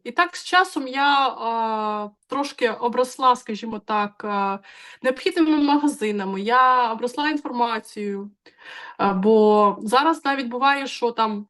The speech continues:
о, чоловік подруги був мобілізований. І вони не знають, що їм потрібно, ну, купити, чи потрібно щось взагалі купляти. І самі військові, бувають, не знають.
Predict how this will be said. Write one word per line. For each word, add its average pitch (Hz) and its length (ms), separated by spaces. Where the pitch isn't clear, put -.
о, - 160
чоловік 285 440
подруги 247 840
був 233 220
мобілізований. 214 1000
І 269 140
вони 320 260
не 311 180
знають, 302 380
що - 140
їм 254 180
потрібно, 196 680
ну, 247 260
купити, 254 720
чи - 140
потрібно 285 460
щось 247 180
взагалі 220 420
купляти. 254 640
І 233 320
самі 254 280
військові, 294 460
бувають, 214 420
не 202 80
знають. 196 500